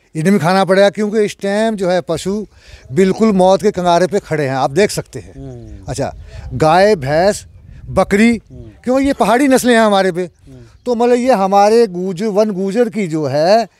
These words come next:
इस टाइम बिल्कुल ऐसी स्थिति हो गई है कि पूछो ना।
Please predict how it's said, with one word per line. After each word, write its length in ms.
इस 240
टाइम 300
बिल्कुल 580
ऐसी 580
स्थिति 380
हो 160
गई 140
है 100
कि 140
पूछो 480
ना। 180